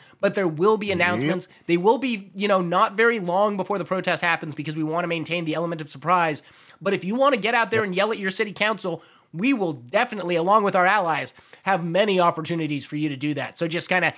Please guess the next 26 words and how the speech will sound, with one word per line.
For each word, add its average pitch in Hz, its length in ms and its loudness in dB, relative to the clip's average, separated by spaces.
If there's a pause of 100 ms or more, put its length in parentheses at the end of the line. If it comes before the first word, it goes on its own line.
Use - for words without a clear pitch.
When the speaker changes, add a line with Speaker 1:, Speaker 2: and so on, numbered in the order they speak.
(300)
Speaker 1:
keep 214 240 -2
your 190 100 4
eyes 170 220 4
peeled 156 280 -4
for 147 60 -12
those 156 220 -4
announcements. 151 500 -2 (220)
Twitter, 190 440 2
Instagram, 175 540 0
Facebook, 175 420 -2
pretty 185 140 -2
much 185 220 0
anywhere 180 560 2 (240)
social 185 340 -2
media 170 260 -2
communications 160 600 -4
happen, 160 400 -2 (180)
you 156 140 -4
should 185 180 0
be 160 140 0
able 151 140 -4
to 143 40 -10
find 143 240 -4
info 127 240 -8
about 117 280 -10
those. - 280 -18